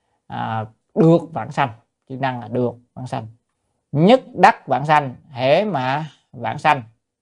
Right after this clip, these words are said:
tiện năng chuyển ác thành thiện thì liền có thể chuyển ác thành thiện. Niệm Phật chi phương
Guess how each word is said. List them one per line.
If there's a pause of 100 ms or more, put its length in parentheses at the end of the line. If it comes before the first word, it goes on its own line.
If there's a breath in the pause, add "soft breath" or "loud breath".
(1160)
tiện
năng
chuyển (100)
ác (720)
thành
thiện (340)
thì
liền (120)
có
thể
chuyển
ác
thành
thiện. (540)
Niệm
Phật (220)
chi
phương